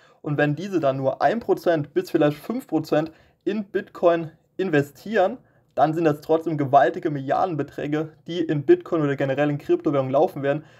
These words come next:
Und das wird sich dann natürlich auch sehr positiv auf den Preis auswirken. Ebenfalls sehen wir, dass das institutionelle Interesse an Kryptowährungen weiter steigt. Der Vermögensverwalter pimco, welcher über zwei Billionen Dollar verwaltet,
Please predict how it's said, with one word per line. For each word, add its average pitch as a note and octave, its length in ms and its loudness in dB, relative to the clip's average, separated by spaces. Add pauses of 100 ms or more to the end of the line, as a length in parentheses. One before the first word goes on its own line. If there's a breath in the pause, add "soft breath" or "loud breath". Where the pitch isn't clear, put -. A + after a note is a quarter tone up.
(120)
Und D3 100 -4
das C#3+ 160 2
wird D#3 140 -2
sich D#3 100 -2
dann D3 80 -4
natürlich D#3 460 0
auch - 160 -4
sehr D3 180 2
positiv D#3 560 0 (300 soft breath)
auf D3 180 2
den C#3 140 -4
Preis C#3 480 2 (240)
auswirken. C#3+ 520 -2 (280)
Ebenfalls D#3+ 480 4
sehen E3 180 2
wir, F3 320 0
dass C#3 200 -2
das C3+ 200 -8 (100)
institutionelle D#3 580 -4
Interesse D#3 580 0 (180)
an E3 280 0 (100)
Kryptowährungen D3+ 580 0
weiter C3+ 240 2
steigt. D3 440 -4 (420 soft breath)
Der C3+ 160 2
Vermögensverwalter C#3+ 960 2 (160)
pimco, F#3 560 2 (180)
welcher C#3 440 -2
über F3+ 440 0
zwei D#3 540 0 (240)
Billionen F3+ 760 -2
Dollar D#3+ 260 4
verwaltet, C3+ 500 -2